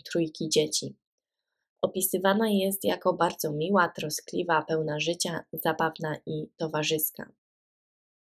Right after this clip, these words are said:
Leah miała jednak problemy, zmagała się z depresją, a także zdiagnozowano u niej chorobę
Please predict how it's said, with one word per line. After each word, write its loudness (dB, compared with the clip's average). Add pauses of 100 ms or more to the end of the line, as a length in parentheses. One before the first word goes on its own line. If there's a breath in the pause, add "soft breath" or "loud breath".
Leah 4
miała 6
jednak 6
problemy, 0 (100)
zmagała 0
się -2
z -8
depresją, 2
a -6
także 0
zdiagnozowano -2
u -4
niej -6
chorobę -2